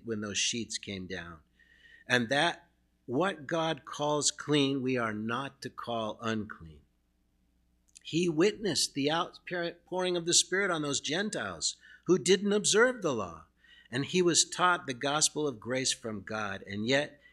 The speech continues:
he was fearful of the opinion of the self-righteous Judaizers. Paul's confrontation was based on Peter's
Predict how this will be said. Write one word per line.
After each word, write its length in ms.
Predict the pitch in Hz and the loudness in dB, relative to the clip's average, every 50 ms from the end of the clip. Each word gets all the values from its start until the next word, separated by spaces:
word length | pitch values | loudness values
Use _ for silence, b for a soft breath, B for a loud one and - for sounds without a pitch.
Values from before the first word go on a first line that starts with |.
| b b b | b b b
he 160 | b - 127 120 | b -4 -4 -2
was 380 | 107 104 92 - - - - - _ _ | -2 -2 -2 -2 -2 -2 -4 -8 _ _
fearful 760 | - 147 160 170 160 151 - - 101 92 92 95 98 104 101 _ _ _ _ _ _ _ _ _ _ _ _ _ - | -4 0 0 2 2 0 -2 -6 -8 -8 -8 -8 -8 -10 -14 _ _ _ _ _ _ _ _ _ _ _ _ _ -10
of 200 | 107 104 98 95 | -8 -8 -8 -8
the 120 | 98 101 98 | -10 -10 -10
opinion 640 | 95 _ - - 160 151 127 107 98 92 95 95 - - | -10 _ -10 -6 -4 -4 -4 -4 -4 -6 -8 -12 -14 -16
of 120 | 104 95 | -16 -14
the 120 | 95 98 - | -10 -6 -4
self-righteous 800 | - - - 117 117 113 - - 110 101 95 - - 92 87 - | -4 -2 -2 -4 -6 -6 -8 -6 -4 -4 -4 -4 -6 -6 -6 -8
Judaizers. 920 | - - 104 98 90 87 82 73 73 - - - - _ - - - - _ _ _ _ _ _ _ _ _ _ _ _ _ _ _ _ _ _ _ _ _ _ _ _ _ _ _ - | -8 -8 -8 -8 -8 -10 -12 -14 -16 -16 -16 -18 -18 _ -20 -20 -20 -20 _ _ _ _ _ _ _ _ _ _ _ _ _ _ _ _ _ _ _ _ _ _ _ _ _ _ _ -8
Paul's 340 | - 120 123 135 156 151 - | -4 -2 0 0 2 0 0
confrontation 920 | - - 156 160 156 - 175 175 - - - 131 120 110 - - 117 120 117 | 0 -2 -4 -6 -4 -4 -6 -6 -4 -4 -4 -2 0 0 0 0 -2 -2 -2
was 160 | 113 98 85 | -2 -2 -4
based 480 | - - 120 120 127 127 120 - - 117 | -6 -6 -4 -4 -2 -2 -2 -4 -4 -6
on 180 | 110 107 98 | -8 -8 -8
Peter's 480 | 95 - - - 131 131 143 135 - | -10 -10 -8 -6 -2 -2 0 0 -2